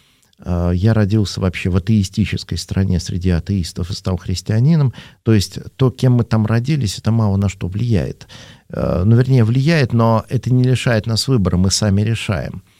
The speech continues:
Но в чем особенность Библии? А, в том, что Библия свидетельствует об Иисусе Христе. То есть, а, в центре христианства находится даже не текст, а личность. Иисус Христос.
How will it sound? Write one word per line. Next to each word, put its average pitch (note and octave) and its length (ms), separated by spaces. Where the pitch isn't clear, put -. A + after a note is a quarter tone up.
Но A2+ 280
в G#2 60
чем C3+ 220
особенность C3 500
Библии? F#3 640
А, F#2 180
в - 40
том, D3+ 180
что C#3 140
Библия D3 460
свидетельствует B2+ 840
об A#2 140
Иисусе A2 500
Христе. - 560
То - 120
есть, - 420
а, F2 360
в - 240
центре A#2 680
христианства E3 680
находится A2+ 440
даже A#2 260
не C3+ 120
текст, - 320
а A#2 40
личность. A#2+ 800
Иисус G#2+ 440
Христос. - 680